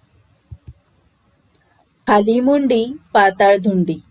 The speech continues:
धार उडते आकाशी, लक्ष तिचे पिलापाशी. जीभ जिंकणारा जग जिंकतो.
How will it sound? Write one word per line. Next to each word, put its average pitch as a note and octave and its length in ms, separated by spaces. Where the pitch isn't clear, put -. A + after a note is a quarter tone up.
धार C#4 240
उडते C#4+ 520
आकाशी, G#3+ 840
लक्ष A3 380
तिचे A3+ 320
पिलापाशी. F#3+ 800
जीभ A#3+ 360
जिंकणारा C#4 720
जग A#3 280
जिंकतो. G3+ 600